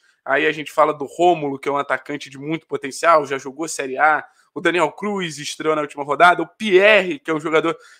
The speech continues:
que passou por seleção brasileira. Se a gente for ficar falando aqui dos jogadores que têm muito potencial no Atlético, eu acho que a gente vai ficar falando,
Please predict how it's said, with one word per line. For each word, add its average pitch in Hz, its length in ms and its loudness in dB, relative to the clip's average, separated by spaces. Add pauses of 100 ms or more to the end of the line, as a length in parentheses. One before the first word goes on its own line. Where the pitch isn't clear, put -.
que 160 80 -12
passou 156 320 0
por - 140 -16
seleção 156 440 -4
brasileira. 147 640 -4 (160)
Se - 140 -14
a 403 60 -2
gente 370 160 -4
for 277 260 -10
ficar 151 260 2
falando 143 380 -2
aqui 143 160 -10
dos 131 140 -14
jogadores 139 440 -6 (380)
que 160 100 -16
têm 185 280 0
muito 170 480 -8
potencial 143 760 -4
no 131 80 -6
Atlético, 151 540 -4
eu 139 40 -4
acho 139 140 -8
que 156 60 -10
a 151 40 -8
gente 160 200 -12
vai 156 100 0
ficar 151 260 -6
falando, 147 460 -2